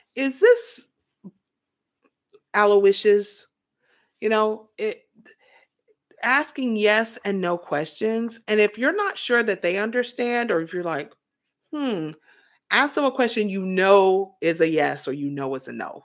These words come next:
So, "Do you like broccoli?" "No." "Do you like ice cream?" "Yes."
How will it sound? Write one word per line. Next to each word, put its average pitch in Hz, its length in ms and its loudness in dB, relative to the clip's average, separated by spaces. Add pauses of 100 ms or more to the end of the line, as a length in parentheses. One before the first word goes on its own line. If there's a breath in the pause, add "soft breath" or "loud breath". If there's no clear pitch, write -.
So, 143 360 0 (380 loud breath)
"Do 330 60 6
you 523 280 4
like - 220 2
broccoli?" 202 760 4 (420)
"No." 147 420 -10 (1400)
"Do 220 140 -2
you 320 260 4
like 277 540 0 (760)
ice 202 280 2
cream?" 190 520 -6 (360)
"Yes." - 680 -12